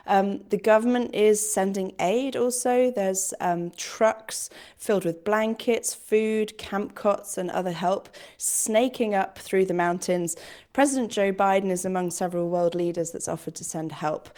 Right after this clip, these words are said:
um, as have France, France and Germany and lots of other countries. But the Moroccan government needs to formally request that help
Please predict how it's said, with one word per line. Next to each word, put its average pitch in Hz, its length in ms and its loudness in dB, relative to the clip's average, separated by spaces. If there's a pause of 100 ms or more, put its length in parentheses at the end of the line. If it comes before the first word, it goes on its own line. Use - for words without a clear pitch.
(280)
um, 165 480 4
as 175 440 0
have 165 180 -4
France, - 400 -4
France 175 340 0
and 165 100 -2
Germany 226 540 8
and 180 100 2
lots - 300 0
of 170 240 -8
other 220 180 6
countries. 180 600 0 (260)
But - 180 2
the 202 140 -2
Moroccan 208 420 2
government 196 380 0
needs 185 280 -6
to 180 140 -2
formally 180 600 0
request - 720 -2
that 170 160 0
help 160 320 -2